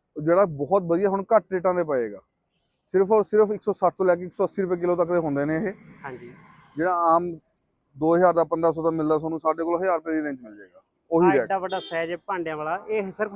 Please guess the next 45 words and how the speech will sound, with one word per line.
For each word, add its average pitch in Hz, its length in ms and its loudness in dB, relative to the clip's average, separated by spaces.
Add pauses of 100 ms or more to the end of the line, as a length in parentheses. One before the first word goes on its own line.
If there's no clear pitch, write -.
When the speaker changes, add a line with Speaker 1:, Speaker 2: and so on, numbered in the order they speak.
Speaker 2:
ਹਜ਼ਾਰ 170 300 0
ਕੁ 156 120 -14
ਰੁਪਏ 143 180 -12
ਦੇ 143 60 -12
ਆਪਾਂ 139 160 -16
ਨੂੰ 135 80 -18
ਪੈ 131 100 -18
ਜਾਊਗਾ। 110 300 -20
Speaker 1:
ਹਜ਼ਾਰ 185 220 4
ਰੁਪਏ 165 140 0
ਦੀ 165 60 0
ਰੇਂਜ 160 220 -2
ਪੈ 135 160 -2
ਜਾਏਗਾ 139 220 0
ਜੀ, 147 140 -4 (380)
ਕਿਉਂਕਿ 175 260 0
ਅਸੀਂ 185 160 -4
ਇਹਨਾਂ 190 140 0
ਨੂੰ 196 120 -4
ਕਿਲੋ 185 280 0
ਦੇ 190 60 4
ਹਿਸਾਬ 185 200 4
ਨਾਲ 151 160 0
ਦੇਣਾ 107 180 -4
ਹੈਗਾ, 107 160 -12 (600)
ਵਜ਼ਨ 170 240 2
ਕਰਕੇ 160 240 2
ਦੇਣਾ 123 260 -6
ਅਸੀਂ 117 140 -12
ਇਹਨੂੰ। 139 240 -8 (320)
Speaker 2:
ਠੀਕ 156 180 -16
ਹੈ 127 80 -12
ਜੀ। - 140 -20 (420)
Speaker 1:
ਬਿਨਾਂ 170 240 4
ਵਜ਼ਨ 175 280 4
ਤੋਂ 180 100 -2
ਨਹੀਂ 185 100 0
ਦੇਣਾ 143 220 -2
ਹੈਗਾ। 110 260 -8 (300)
ਹੁਣ 143 100 -6
ਆਹ 165 100 4
ਰੈਕ 151 260 4
ਨੇ 151 140 -6
ਜੀ 156 80 -6
ਕੱਪੜੇ, 139 400 -2